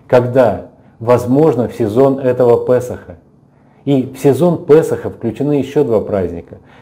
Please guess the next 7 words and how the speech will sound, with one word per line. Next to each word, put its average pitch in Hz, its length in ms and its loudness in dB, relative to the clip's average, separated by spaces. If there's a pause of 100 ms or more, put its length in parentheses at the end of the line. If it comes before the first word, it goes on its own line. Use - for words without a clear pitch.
С - 60 -20
пятнадцатого 131 600 0
Нисана 117 460 0
праздник 123 580 0
опресноков, 110 680 -4 (180)
семь 135 320 0
дней, 92 380 -8